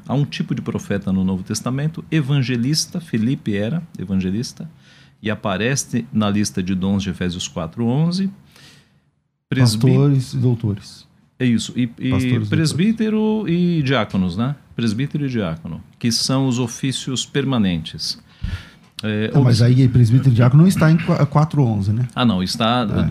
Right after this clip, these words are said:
Speaker 2: É.
Speaker 1: nos outros pontos da Bíblia, né? Aliás, observe que nós temos listas pra quem quer ser presbítero e pra quem quer ser diácono no Novo Testamento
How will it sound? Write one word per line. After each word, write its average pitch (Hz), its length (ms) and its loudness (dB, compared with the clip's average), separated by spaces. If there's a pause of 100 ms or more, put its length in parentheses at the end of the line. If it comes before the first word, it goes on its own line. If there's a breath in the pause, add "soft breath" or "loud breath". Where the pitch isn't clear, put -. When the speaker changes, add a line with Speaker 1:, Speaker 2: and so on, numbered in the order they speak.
Speaker 2:
É. 117 60 -2
Speaker 1:
nos 113 280 2
outros 123 280 -2
pontos 120 260 -2
da 123 100 -2
Bíblia, 92 320 0
né? 95 120 0 (540 loud breath)
Aliás, 120 420 2
observe 131 560 0
que 123 260 -2
nós 117 320 2
temos 127 320 0
listas 120 600 0
pra 98 560 -2
quem 131 180 0
quer 120 140 -2
ser 110 160 -2
presbítero 127 600 -2
e 147 60 -2 (140)
pra 139 140 -6
quem 127 180 -2 (160)
quer 117 140 -2
ser 113 260 0
diácono 104 460 0
no 95 160 0
Novo 92 320 -2
Testamento 92 580 -4